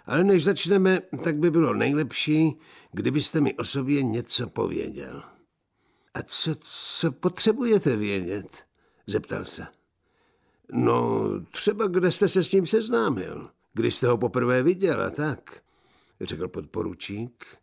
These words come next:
a povzbudivě se usmál. „To je, jako kdybych vám měl říct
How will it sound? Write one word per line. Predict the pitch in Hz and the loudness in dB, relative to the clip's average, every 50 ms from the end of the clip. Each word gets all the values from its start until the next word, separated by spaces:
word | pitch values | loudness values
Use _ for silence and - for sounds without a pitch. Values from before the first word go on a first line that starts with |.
| _ _ _ _ _ | _ _ _ _ _
a | - - | -14 -14
povzbudivě | - _ - 98 - - - 78 80 98 110 101 95 104 110 110 113 117 110 | -12 _ -8 -6 -6 -6 -8 -8 -6 -8 -6 -4 -4 -4 -4 -4 -6 -6 -6
se | - - 143 120 | -4 -4 -4 -6
usmál. | - - - - - 80 - 64 - - - - - - _ _ _ _ _ _ _ _ _ _ _ _ _ _ _ _ _ _ _ _ _ _ _ _ _ | -6 -8 -8 -8 -8 -8 -8 -8 -10 -10 -14 -16 -18 -20 _ _ _ _ _ _ _ _ _ _ _ _ _ _ _ _ _ _ _ _ _ _ _ _ _
„To | - 156 | 2 2
je, | 160 160 156 135 | 4 4 4 4
jako | 123 127 123 - 139 143 | 4 2 0 0 0 0
kdybych | 117 117 127 131 143 139 - - | 2 2 2 2 2 0 0 0
vám | 123 135 139 143 147 143 | 0 2 4 4 4 6
měl | 139 135 127 113 104 98 90 87 | 6 6 4 4 2 0 -2 -2
říct | 85 92 123 131 123 - - - - - - - | -4 -4 -4 -4 -4 -4 -6 -6 -6 -6 -8 -14